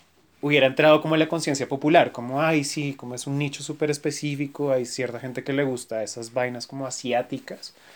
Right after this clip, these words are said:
pero ahora que realmente es un fenómeno como que empezó, digamos, desde, desde abajo, como, eh, frente a lo que estaba como consolidado como en el pop occidental, como, o sea, viene como con toda, es algo de afuera, es algo que tiene como unos mecanismos muy distintos del pop como,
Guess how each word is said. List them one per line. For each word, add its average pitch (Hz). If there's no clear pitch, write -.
pero 151
ahora 131
que 160
realmente 160
es -
un 127
fenómeno 165
como 175
que 175
empezó, 127
digamos, 143
desde, 160
desde 127
abajo, 135
como, 156
eh, 147
frente 139
a -
lo 135
que 127
estaba 135
como 147
consolidado 156
como 139
en 147
el 160
pop 127
occidental, 151
como, 123
o -
sea, 135
viene 131
como 139
con 175
toda, 127
es 123
algo 127
de 120
afuera, 151
es 139
algo 127
que 139
tiene 131
como 135
unos 131
mecanismos 123
muy 143
distintos 139
del 135
pop -
como, 120